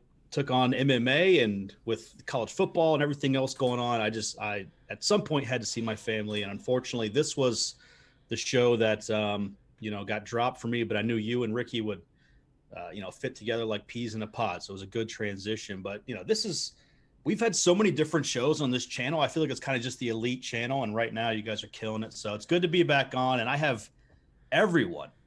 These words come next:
everyone, Siege, people who've never watched a soccer game in their life was asking me about this sh-,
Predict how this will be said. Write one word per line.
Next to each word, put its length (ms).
everyone, 520
Siege, 340
people 260
who've 220
never 280
watched 320
a 40
soccer 340
game 200
in 80
their 80
life 380
was 100
asking 380
me 80
about 340
this 160
sh-, 220